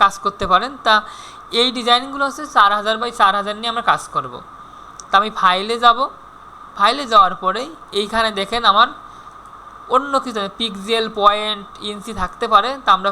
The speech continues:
পিক্সেলে নেব, চার হাজার by চার হাজার হচ্ছে পিক্সেলে। ওকে, তাহলে আমি এখানে পিক্সেল সিলেক্ট করলাম।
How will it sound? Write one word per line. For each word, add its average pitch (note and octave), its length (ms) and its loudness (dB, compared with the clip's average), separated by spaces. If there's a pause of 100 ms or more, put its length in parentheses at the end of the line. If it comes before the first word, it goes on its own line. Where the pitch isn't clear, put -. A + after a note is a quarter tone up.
পিক্সেলে A3+ 560 -4
নেব, B2+ 120 -12 (800)
চার F3 200 4
হাজার G3+ 220 -2
by A3+ 100 -2 (100)
চার G3+ 200 4
হাজার A3 200 -2
হচ্ছে B3 160 -8 (100)
পিক্সেলে। G3 460 -6 (800)
ওকে, B3 180 0 (760)
তাহলে A3 220 -2
আমি A#3+ 120 -4
এখানে B3+ 260 -2
পিক্সেল A3+ 340 -6 (100)
সিলেক্ট A3+ 320 -4
করলাম। B3 280 4